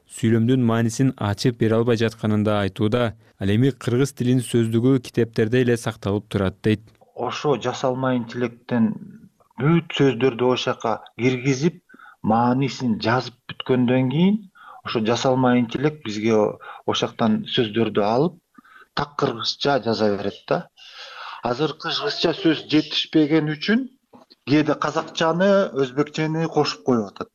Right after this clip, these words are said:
Speaker 2: да. Түшүнүп атат жакын тилдери болуп. А казактарда бар ошо корпус, өзбектерде бар.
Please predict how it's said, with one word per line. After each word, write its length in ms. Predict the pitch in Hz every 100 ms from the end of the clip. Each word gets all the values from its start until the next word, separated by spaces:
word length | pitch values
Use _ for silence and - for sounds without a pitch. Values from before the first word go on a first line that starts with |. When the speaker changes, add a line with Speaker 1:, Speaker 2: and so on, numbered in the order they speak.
| -
Speaker 2:
да. 100 | 220 - -
Түшүнүп 340 | - 147 151
атат 280 | 147 196 143
жакын 320 | 131 127 127 107
тилдери 380 | 120 110 104 92
болуп. 200 | 92 - -
А 60 | -
казактарда 600 | 135 139 190 226 202 190
бар 320 | 120 123 127 117
ошо 360 | 107 120 110 - 113 110
корпус, 420 | 120 107 - 101 - - _ _ _
өзбектерде 600 | 113 117 147 - 160 151
бар. 380 | 117 113 110 -